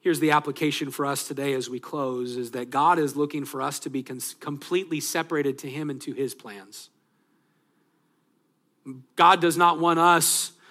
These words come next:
running along the fence of life, jumping forth between our plans and his plans, doing things our way and then his way and then our way again.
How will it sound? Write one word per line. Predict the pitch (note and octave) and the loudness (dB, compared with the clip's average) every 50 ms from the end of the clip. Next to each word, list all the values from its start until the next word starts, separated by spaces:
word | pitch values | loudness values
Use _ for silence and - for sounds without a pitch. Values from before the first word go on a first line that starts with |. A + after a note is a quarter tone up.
| - - - - _ _ _ _ _ _ _ _ _ _ - | -20 -20 -20 -20 _ _ _ _ _ _ _ _ _ _ -2
running | C#3+ E3+ F3+ F#3 F3+ F3 | 2 4 4 6 4 4
along | D#3+ D#3+ E3+ F3+ F3 F3 E3 | 4 4 6 6 6 6 4
the | D#3 C#3 | 0 -2
fence | - - - G#3 F#3+ F3+ D#3+ D3 - - - | -4 -4 0 2 2 2 2 0 -2 -2 -4
of | D3 C3 C3+ | -4 -4 -2
life, | C#3 D#3 E3 E3+ E3 D#3+ D3 - - | 4 6 8 8 8 6 4 0 -4
jumping | C#3 - F3 E3+ E3+ F3+ E3 D#3+ | -2 0 0 2 2 2 0 0
forth | E3 - - F3+ F3+ E3+ D#3+ E3 - - | -2 -2 0 2 4 4 4 2 0 -4
between | D#3 D#3 D3 - - E3 D#3 D3 | -4 -2 -2 -2 -2 -2 -2 -2
our | C#3 D3 D3+ D#3+ E3+ E3 | 0 2 4 4 4 2
plans | - F3+ F3 E3 D#3 D#3 C#3+ | 2 -2 0 0 0 0 -2
and | D3+ C#3+ | -4 -4
his | B2+ D#3+ E3+ D#3 D3 - | 0 0 0 0 0 -4
plans, | - - C#3+ B2+ B2+ B2 A#2+ B2 B2+ | -8 -8 -8 -6 -6 -8 -8 -8 -6
doing | B2 C3+ E3+ E3+ F3 F3 E3+ | 2 4 6 6 6 4 2
things | E3+ E3 D#3 D#3 D3+ - | 0 -4 -4 -4 -4 -2
our | - D3+ E3 E3+ F3 | 0 2 2 4 2
way | E3 D#3 D3+ D3 C#3+ | 2 0 0 0 0
and | C#3 C#3 C#3+ | -2 -2 0
then | D#3+ E3+ E3+ E3 | 0 0 0 0
his | C#3+ D3+ D3 C#3 C3+ C3+ | 0 0 -2 -2 -2 -2
way | C3+ C#3 C3+ C3 | -4 -4 -2 -2
and | C3 C3+ | -2 -2
then | C#3+ D3+ D3+ | -2 -2 -2
our | C#3+ D3+ D#3 E3 E3+ | 0 0 2 2 2
way | D#3+ D3+ C#3+ C3 C3 | 0 0 0 -2 -2
again. | C3 B2 C3 C#3 C3+ C3 C3 | -4 -4 -4 -4 -4 -4 -6